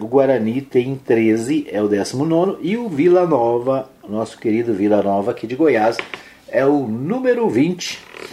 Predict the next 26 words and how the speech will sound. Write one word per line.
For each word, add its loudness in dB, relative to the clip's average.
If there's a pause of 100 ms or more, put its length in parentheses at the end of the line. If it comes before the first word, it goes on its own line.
é 4
o 2
vigésimo, 2 (520)
tem 0
apenas -2
doze 2
pontos, -8
né? -2 (440)
Hoje, 2 (240)
o -4
Vila 2
Nova, 0
o -2
Guarani, 0
a -16
Ponte 0
Preta -4
e 4
o 2
Náutico 0
estariam 0
rebaixados 0
para 0
a -6
Série -4
C. -10